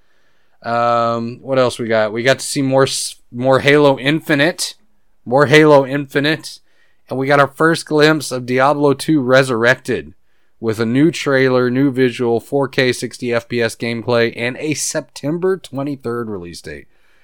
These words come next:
I'm excited about Di-, Diablo two. I really, I love, Diablo two is, like, my first action R P G, and fell in love with that game long time ago.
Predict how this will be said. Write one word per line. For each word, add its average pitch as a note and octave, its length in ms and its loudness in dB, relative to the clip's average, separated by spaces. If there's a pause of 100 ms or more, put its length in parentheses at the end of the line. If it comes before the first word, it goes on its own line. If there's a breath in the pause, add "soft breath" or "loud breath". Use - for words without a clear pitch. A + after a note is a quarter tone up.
(200)
I'm D3 240 -4
excited C#3+ 480 2
about B2 240 0
Di-, G#2+ 420 0
Diablo F#2+ 460 -2
two. - 320 -20 (200)
I - 60 -20
really, G#2 640 -6
I A#2 100 -2
love, A2 640 2 (640)
Diablo F#3 320 8
two F3+ 160 8
is, D3 100 6
like, C3 120 4
my A#2 140 0
first A#2 300 -4
action G#2 440 -4
R A#2+ 160 -2
P C3 120 -6
G, C3 360 -10 (400)
and F#2 480 -18 (360)
fell C3+ 360 -2
in G#2 60 -4
love G2+ 200 0
with F2+ 120 -12
that D#2+ 180 -8
game E2 300 -20 (240)
long G2 260 -8
time F2+ 260 -10
ago. D#2 260 -18